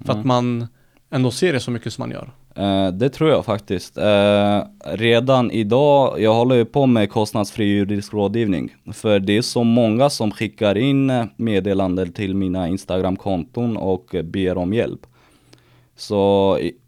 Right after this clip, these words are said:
Speaker 2: jag håller ju på och hjälper folk med rådgivning idag och jag tror att det kommer fortsätta även i framtiden när jag jobbar, att,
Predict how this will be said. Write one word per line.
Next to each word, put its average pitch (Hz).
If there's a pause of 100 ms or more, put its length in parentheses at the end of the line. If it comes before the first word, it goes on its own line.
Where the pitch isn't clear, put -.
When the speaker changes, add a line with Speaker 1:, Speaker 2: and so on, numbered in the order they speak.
(260)
Speaker 2:
jag 107
håller 110
ju 104
på 107
och 98
hjälper 95
folk 92
med 87 (140)
rådgivning 95
idag 92
och 92
jag 95
tror 120
att 87
det 95
kommer 123
fortsätta 92
även 90
i 90
framtiden 98
när 87
jag 87
jobbar, 92
att, 78